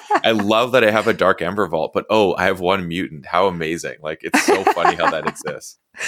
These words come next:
Speaker 1: Oh my gosh. I, I love the fact that, like, the literal, the Mavericks and the Legacies, like, opening them up and seeing which ones I have, that was always really cool to me. And I think that the,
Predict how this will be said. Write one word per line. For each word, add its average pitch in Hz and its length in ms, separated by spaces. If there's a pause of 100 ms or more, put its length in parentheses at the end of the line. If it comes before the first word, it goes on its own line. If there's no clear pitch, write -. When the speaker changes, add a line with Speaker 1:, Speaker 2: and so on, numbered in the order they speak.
(380)
Speaker 1:
Oh 240 100
my 220 160
gosh. 196 220
I, 247 240 (220)
I 240 80
love 262 220
the 403 80
fact 262 260
that, - 100
like, 220 180
the 202 100
literal, 220 460
the 190 280
Mavericks 208 500
and 220 80
the 196 60
Legacies, 180 680
like, 180 240
opening 233 320
them 214 140
up 196 140
and 185 140
seeing 208 280
which 220 180
ones 190 160
I 180 80
have, 165 260
that 185 160
was 247 140
always 170 260
really 147 220
cool 151 240
to - 100
me. 139 180
And 165 120
I 180 80
think 196 240
that 190 240
the, 180 260